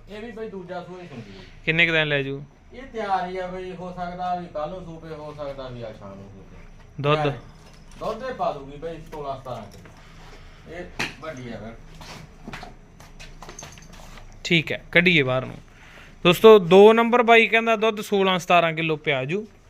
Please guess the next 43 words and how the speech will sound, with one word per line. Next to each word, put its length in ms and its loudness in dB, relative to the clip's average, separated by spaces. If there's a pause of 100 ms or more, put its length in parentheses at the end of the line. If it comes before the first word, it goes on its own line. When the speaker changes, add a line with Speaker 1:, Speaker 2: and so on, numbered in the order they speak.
(260)
Speaker 2:
ਬਾਕੀ 300 0
ਜਿਹੜੇ 340 4
ਭੈਣ 240 0
ਭਰਾ 220 2
ਦੇ 100 -4
ਪਸੰਦ 480 -2
ਆਊ 160 -2 (280)
ਆਪਦੀ 360 -6 (1400)
ਨਿਰਖ 260 -4
ਪਰਖ 320 -2
ਨਾਲ 180 2
ਲੈ 160 4
ਜਾਓ। 300 -4 (720)
ਇਹ 160 0
ਦੁੱਧ 220 -2
ਬਾਈ 260 0
ਕਹਿੰਦਾ 240 -2
ਵੱਧ 280 0
ਪਿਆ 220 0
ਜੂ। 120 0
ਕਹਿਣ 280 6
ਨੂੰ 100 2
ਤਾਂ 100 6
ਬਾਈ 200 6
ਉਹਦਾ 260 6
ਵੀ 100 0
ਵੱਧ 260 4
ਕਹਿਣ 360 4
ਦਾ, 160 2 (880)
ਪਰ 180 0 (180)
ਇਹਦਾ 300 6
ਬਾਈ 260 4
ਨੂੰ 120 -6
ਵੱਧ 220 4
ਦੱਸਿਆ 440 4
ਹੋਊ 240 4
ਅਗਲੇ 240 4
ਨੇ 160 0 (360)
ਤੇ 220 -8
ਬਾਈ 280 -2
ਨੇ 80 -4
ਵੱਧ 320 -2
ਕਹਿਤਾ। 400 2